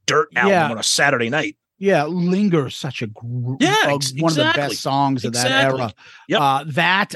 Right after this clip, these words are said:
Speaker 2: uh, uh, you said it earlier, and Murph loves it. It almost makes me like it less because Murph loved it so much, and that's Gin
Speaker 1: <laughs>
Speaker 2: Blossoms.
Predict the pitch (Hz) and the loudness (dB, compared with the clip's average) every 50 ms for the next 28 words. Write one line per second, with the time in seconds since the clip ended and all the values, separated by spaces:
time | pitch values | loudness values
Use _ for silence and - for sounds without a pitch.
0 | - - 185 - - _ _ - 202 170 156 170 190 180 - 226 208 170 160 156 | -2 -2 -2 -2 -4 _ _ 0 0 0 2 0 0 0 0 0 0 0 -2 -2
1 | 143 147 156 180 190 202 214 226 226 233 240 226 - 147 143 135 135 151 170 170 | 0 2 2 4 4 2 2 2 2 2 0 -2 -4 -6 -8 -4 -2 0 0 -2
2 | - - 180 180 190 202 180 170 214 220 220 - _ _ _ _ _ _ 160 156 | -2 -2 0 2 2 2 0 0 -2 -2 -2 -6 _ _ _ _ _ _ -4 -4
3 | 175 175 143 147 160 170 156 - 175 160 135 127 139 151 156 - - - 139 143 | -4 -4 -4 -4 -4 -4 -4 -2 -2 0 0 2 2 2 2 0 -2 -4 -2 0
4 | 147 165 170 - - - - 143 - 127 123 127 147 151 - 170 165 165 165 170 | 0 0 0 -2 -6 -8 -10 -10 -8 -4 -2 0 -2 0 0 0 0 0 0 -2
5 | 165 - - 175 170 170 175 - - 151 139 151 - - 117 - 143 151 160 156 | -4 -2 -2 0 2 2 0 0 -2 -6 -4 -4 -6 -6 -6 -4 -2 0 0 2
6 | 156 156 156 151 160 - - 196 202 185 - | 4 4 4 4 2 0 -2 -2 -2 -2 -4